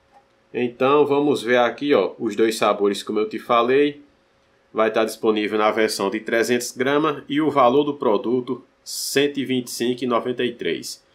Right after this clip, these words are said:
Cento e noventa e, cem e, cento e vinte e seis reais, né? Basicamente.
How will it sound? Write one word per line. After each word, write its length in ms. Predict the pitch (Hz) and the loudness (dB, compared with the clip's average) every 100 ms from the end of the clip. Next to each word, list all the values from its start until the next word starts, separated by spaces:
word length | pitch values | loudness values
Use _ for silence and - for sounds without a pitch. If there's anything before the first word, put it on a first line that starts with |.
| _ _ | _ _
Cento 300 | - 131 127 | -10 -8 -6
e 40 | 131 | -2
noventa 400 | 120 117 113 120 | -2 -2 -2 -4
e, 100 | 107 | -4
cem 580 | - - - - 123 127 | -6 -12 -10 0 2 2
e, 460 | 135 120 101 85 - | 0 0 -2 -4 -10
cento 300 | - 117 117 | -8 -6 -4
e 40 | |
vinte 200 | 113 117 | -4 -4
e 40 | 113 | -2
seis 260 | 107 95 | 0 0
reais, 380 | 92 92 78 78 | 0 -2 -2 -4
né? 220 | 92 101 - | -4 -6 -8
Basicamente. 960 | - 85 82 - 85 85 92 101 127 | -8 -6 -6 -6 -6 -4 -4 -4 -8